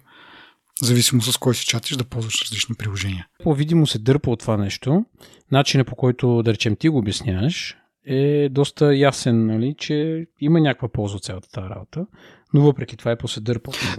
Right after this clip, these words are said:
Speaker 1: Да, да, със сигурност има минус за тях. Въпросът е, че може би ще бъде по-малък минус, отколкото
Speaker 2: Сега, от друга страна, те не е за едно и две неща, които са добавили към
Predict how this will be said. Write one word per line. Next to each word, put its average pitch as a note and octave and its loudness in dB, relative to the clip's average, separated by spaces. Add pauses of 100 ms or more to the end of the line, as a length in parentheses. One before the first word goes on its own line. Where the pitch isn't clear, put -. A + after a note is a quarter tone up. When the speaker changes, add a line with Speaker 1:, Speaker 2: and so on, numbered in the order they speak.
(120)
Speaker 1:
Да, C3 2
да, G3 6
със - -4
сигурност F#3+ -2
има A3+ 4
минус G3 4
за C3+ -8
тях. - 0
Въпросът E3 -2
е, - -2
че E3 0
може D#3 0
би C#3+ -4
ще D3 0
бъде D3 0
по-малък C#3 0
минус, B2 -4
отколкото A#2+ -8 (200)
Speaker 2:
Сега, D3+ 4
от C#3 4
друга D#3+ 4
страна, C#3+ 0
те D3+ 4
не C3+ 0
е D3 0
за C#3+ 4
едно C#3+ 4
и B2+ -4
две B2+ 0
неща, C3 0
които B2 -6
са A2+ 0 (100)
добавили A#2 2
към G#2+ 0